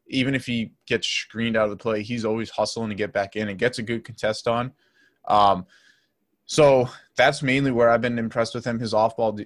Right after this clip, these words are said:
off-ball, his on-ball, Jesus, defense has still been good as well. Um, I think the offensive struggles, I guess, is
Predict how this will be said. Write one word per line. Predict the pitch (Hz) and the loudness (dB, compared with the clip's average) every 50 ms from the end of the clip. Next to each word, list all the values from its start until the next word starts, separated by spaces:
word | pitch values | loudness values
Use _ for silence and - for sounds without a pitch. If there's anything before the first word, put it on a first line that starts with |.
| - - - | -8 0 2
off-ball, | 117 113 117 - - 120 113 107 - - _ 127 | 4 4 4 4 2 4 4 4 2 -2 _ -10
his | 120 101 95 | -10 -6 0
on-ball, | 95 123 147 165 156 139 147 127 127 120 113 110 104 - - _ _ | 4 4 4 4 4 4 6 8 8 8 8 6 4 2 -4 _ _
Jesus, | - 113 120 120 - 98 90 - - | -6 -6 -6 -4 -6 -8 -8 -10 -8
defense | - 120 123 127 127 117 104 101 98 - - | -4 -2 -2 -2 -2 -2 -4 -4 -4 -8 -8
has | 117 110 107 - | -8 -8 -8 -6
still | - - 127 117 | -2 -2 -2 0
been | 110 113 107 104 | 0 -2 -2 0
good | 107 110 101 | 0 0 0
as | 104 98 - 101 | -2 -4 -4 0
well. | 101 104 104 101 101 101 - _ _ _ _ _ _ _ - - | 2 4 4 4 4 2 0 _ _ _ _ _ _ _ -12 -6
Um, | 92 98 98 98 98 95 92 - | -2 0 0 0 -2 -4 -6 -8
I | 110 107 | -10 -6
think | - 117 113 107 - - | -4 -4 -6 -6 -8 -8
the | 110 104 90 | -8 -4 0
offensive | - 104 104 104 - 120 110 107 - 107 98 | 2 2 2 2 0 -6 -10 -8 -10 -12 -12
struggles, | - - - - - - 104 104 110 120 123 135 131 131 - - | -12 -12 -12 -10 -4 -2 -2 0 0 -2 -4 -4 -4 -6 -8 -8
I | - 117 117 | -6 -6 -2
guess, | 107 113 110 113 113 - - | 0 0 0 0 0 -2 -6
is | 110 101 - - - - - | -8 -6 -8 -8 -10 -12 -16